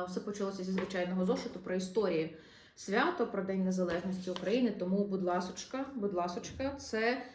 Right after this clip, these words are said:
е, може стати, е, класною річчю, яку ми можемо передавати з покоління в покоління. Або тішити самих себе. Ось цю чернетку акту проголошення незалежності написали Леонтій Сандуляк та, е, Левко Лук'яненко.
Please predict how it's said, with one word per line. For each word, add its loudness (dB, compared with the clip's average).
е, -6
може 4
стати, -2
е, 0
класною 6
річчю, 2
яку 0
ми 2
можемо 0
передавати -2
з -6
покоління -2
в -6
покоління. -4
Або 2
тішити -2
самих -2
себе. -6
Ось 6
цю 6
чернетку 6
акту 4
проголошення 0
незалежності 4
написали 4
Леонтій 6
Сандуляк 4
та, 8
е, 2
Левко 6
Лук'яненко. 2